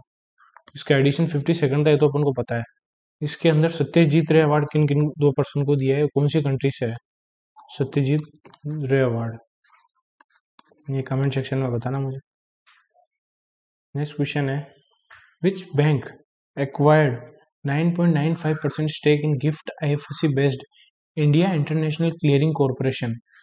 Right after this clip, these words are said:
तो इंडिया इंटरनेशनल क्लियरिंग कॉरपोरेशन में नाइन पॉइंट नाइन फ़ाइव परसेंट स्टेक एसबीआई ने खरीदा है, ये इंपॉर्टेंट क्वेश्चन है। गिफ्ट सिटी बेस्ड है इंडिया इंटरनेशनल क्लियरिंग कॉरपोरेशन, आईसीसी में, आईसीसी,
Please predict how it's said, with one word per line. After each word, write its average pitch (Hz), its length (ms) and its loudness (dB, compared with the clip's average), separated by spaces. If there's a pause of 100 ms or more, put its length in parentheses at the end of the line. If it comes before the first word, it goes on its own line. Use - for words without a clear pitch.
(180)
तो 139 80 -2
इंडिया 143 220 2
इंटरनेशनल 160 460 0
क्लियरिंग 165 380 2
कॉरपोरेशन 151 640 0 (240)
में 156 100 0
नाइन 147 380 2
पॉइंट 165 220 2
नाइन 151 220 0 (100)
फ़ाइव 156 220 2
परसेंट 135 340 -4 (420)
स्टेक 170 400 -4 (360)
एसबीआई 156 400 4
ने 165 100 0
खरीदा 131 320 0
है, 123 280 -6
ये 135 60 -2
इंपॉर्टेंट 135 420 -2
क्वेश्चन 147 360 -4
है। 135 60 -6 (500)
गिफ्ट 156 180 2
सिटी 156 240 4
बेस्ड 151 340 4
है 135 80 -2 (360)
इंडिया 147 280 0 (600)
इंटरनेशनल 156 540 0 (300)
क्लियरिंग 156 360 4
कॉरपोरेशन, 131 360 -2
आईसीसी 151 520 -2
में, 151 140 0
आईसीसी, 156 840 -4